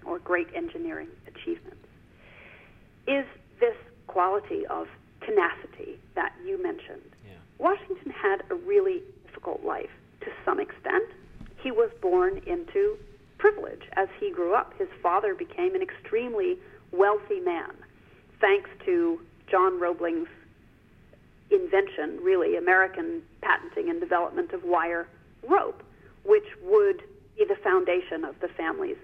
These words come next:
Speaker 1: fortune, and I think we may come back to that.
Speaker 2: Mm-hmm.
Speaker 1: So Washington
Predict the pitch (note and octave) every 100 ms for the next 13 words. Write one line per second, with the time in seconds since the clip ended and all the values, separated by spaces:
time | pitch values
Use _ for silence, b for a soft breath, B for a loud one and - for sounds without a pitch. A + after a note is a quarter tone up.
0 | - - B4+ - - - D3 E3 E3 E3+
1 | E3+ E3 D#3+ F3 - - - - F3+ E3+
2 | E3 - - - - - E3+ - - -
3 | - - - - - - F4 E4 D#4 D#4
4 | - - - _ - - A3 D#4 F#4 F#4
5 | E4 - B3+ G#3+ G#3+